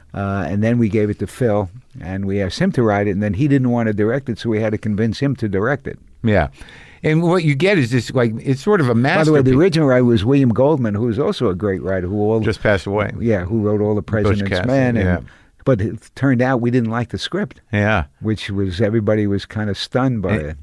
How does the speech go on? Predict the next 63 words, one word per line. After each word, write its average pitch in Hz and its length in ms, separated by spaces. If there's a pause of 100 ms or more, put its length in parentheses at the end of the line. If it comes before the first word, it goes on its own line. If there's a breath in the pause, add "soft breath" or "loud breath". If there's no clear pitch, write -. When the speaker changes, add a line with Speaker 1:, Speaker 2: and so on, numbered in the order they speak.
Speaker 2:
right, 135 200
and 117 80
he 127 100
took 135 220
his 113 140
money, 113 260
and 110 80
he 113 100
didn't 113 220
want 110 160
to 104 60
do 104 180
the, 95 80 (180)
you 104 120
know, - 60
Speaker 1:
And, 123 100
Speaker 2:
the 120 40
Speaker 1:
and 117 120
he 120 80
Speaker 2:
second 135 200
Speaker 1:
didn't - 40
Speaker 2:
and - 20
Speaker 1:
wanna 135 160
Speaker 2:
third 110 60
Speaker 1:
do 143 80
any 135 80
Speaker 2:
pass. 131 160
Speaker 1:
more, 123 220
and, 135 280
and, 131 160
and 117 160
that's 120 240
when 123 80
we 117 120
brought 107 280
in 107 100
Kaufman, 101 480
yeah. 95 240 (380 loud breath)
Speaker 2:
Now, 180 240
like, 160 260
when 160 260
you 214 100
look 196 180
at 151 100
that, 117 240
you 120 120
know, 117 80
the, 113 240
the 110 220
arc 127 280
of 104 120
that, 104 300
that 101 200
film 123 300
and 101 80
the 101 40
making 113 400
of 104 140
it, 110 100
it 117 60
was, 127 220
like, 147 240
eh, 139 400